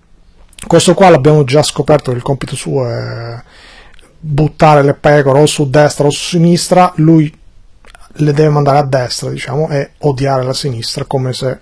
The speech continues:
insomma, il problema sono ancora destra e sinistra. Questo è il compito di quest'altro. E da notare anche la giacca e cravatta. Qui ci sono cose che ho sempre detto, giacca e cravatta,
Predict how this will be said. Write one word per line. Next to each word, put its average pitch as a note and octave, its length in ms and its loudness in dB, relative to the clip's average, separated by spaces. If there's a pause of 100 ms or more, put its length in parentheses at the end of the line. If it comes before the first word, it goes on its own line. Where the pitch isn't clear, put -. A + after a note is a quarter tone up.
(1040)
insomma, A#2+ 320 -6
il B2 120 -10
problema A#2+ 440 -4
sono A#2 200 -4
ancora A#2 340 -6
destra A#2+ 440 -6
e A2+ 40 -8
sinistra. - 580 -8 (1300)
Questo - 240 -8
è - 40 -10
il - 40 -20
compito C3+ 360 -8
di B2+ 100 -8
quest'altro. C3 640 -10 (800)
E B2+ 580 -2
da C#3+ 180 0
notare B2+ 340 -2
anche A#2 180 -6
la A#2+ 100 -6
giacca A#2 240 -6
e - 40 -12
cravatta. B2 500 -8 (580)
Qui D4+ 140 -4
ci C4 140 -4
sono A#3+ 260 2
cose B3 340 6
che A#3 60 6
ho A3+ 40 6
sempre A#3 380 2
detto, A3 120 2
giacca G3+ 280 4
e G3+ 40 2
cravatta, G3+ 560 4